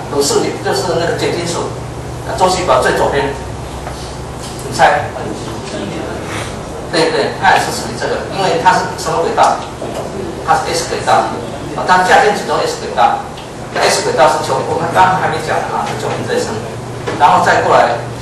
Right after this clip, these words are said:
第二版，第二版那个第二，第二组呢，啊，P 面盖是贝雷，它也是 S 轨道，也是跟角度无关。但到第三，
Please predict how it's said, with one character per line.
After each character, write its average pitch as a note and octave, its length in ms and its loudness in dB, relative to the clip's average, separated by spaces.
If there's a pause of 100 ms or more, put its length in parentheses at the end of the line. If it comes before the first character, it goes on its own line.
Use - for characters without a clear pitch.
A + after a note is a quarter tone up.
第 - 80 0
二 - 80 6
版， - 320 2
第 F#3+ 80 0
二 E3+ 80 4
版 - 240 0
那 D#3 80 -4
个 D3 160 -2
第 - 80 -2
二， D#3 80 2 (160)
第 - 80 -4
二 F4 80 2
组 - 80 -2 (160)
呢， A3+ 80 -4 (1600)
啊， - 80 -2
P - 160 -4
面 - 180 0
盖 D#3+ 140 6
是 - 160 0
贝 - 160 0
雷， - 260 0 (580)
它 - 100 8
也 - 40 8
是 - 200 2
S - 180 0
轨 - 100 4
道， - 240 4 (600)
也 - 40 -8
是 - 140 -8
跟 - 140 -2
角 - 120 4
度 - 200 0
无 - 20 -6
关。 - 160 -2 (1300)
但 G#3+ 180 4
到 G#3+ 240 8
第 A3 80 0
三， G3+ 340 6